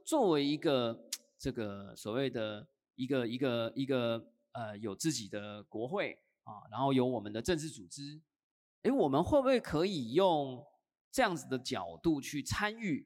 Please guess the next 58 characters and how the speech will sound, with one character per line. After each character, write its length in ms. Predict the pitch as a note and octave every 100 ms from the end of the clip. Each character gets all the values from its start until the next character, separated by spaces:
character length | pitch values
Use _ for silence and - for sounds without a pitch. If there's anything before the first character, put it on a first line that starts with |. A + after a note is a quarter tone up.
| _
Web 240 | F#3 C3+ B2
三 240 | C#3 C3
的 80 | B2
某 180 | F#2+ A2
一 40 |
些 140 | A#2
行 320 | A#2 - G2 G#2
动？ 220 | B2 - _ _ -
比 180 | C#3
如 80 | D3
说 200 | F3 C4
我 140 | C4 C#3+
们 120 | D#3
有 120 | C3
没 100 | B2
有 100 | C#3
可 120 | C3
能 160 | A2+ A#2
台 360 | - A#2 B2
湾 340 | F3+ A3+ B3 C4
作 220 | - F#3
为 140 | C3+ B2
一 80 | B2+
个 280 | C3 A2+ _ _
节 300 | - C3 D3
点 280 | A3+ - B2+
的 160 | A#2 B2
运 180 | E3 C3+
行 260 | - G#2+
者？ 160 | - - _ _ _ _ _ _
有 100 | D3+
没 100 | B3
有 60 | C#4
可 180 | D#3+ C3
能 160 | C3
台 360 | - C#3 C3+ D#3+
湾 420 | G3 G#3 G#3 G3+ - -
作 220 | A3 F3+
为 180 | C#3+ C3+
一 140 | C3+
个， 480 | C3+ C#3+ B2 A#2 - _ _ _ _ -
呃， 540 | G#2+ G2+ G2 F#2 F#2 -
某 220 | A#2+ A#2+
一 60 | F3+
个 460 | F#3 D#3+ D3 C#3 - - _ _ -
就 120 | D3+
是 420 | C3+ D3 C3+ B2
投 220 | A#2+ B2
票 200 | D#3+ G#3+
者， 240 | C3+ B2 - _ _ -
啊， 160 | - - _ -
有 140 | C#3+
没 80 | G#3
有 100 | A#3+
可 120 | D#3
能 140 | C3 C#3
台 280 | - C#3+
湾 280 | F3+ A3 A3+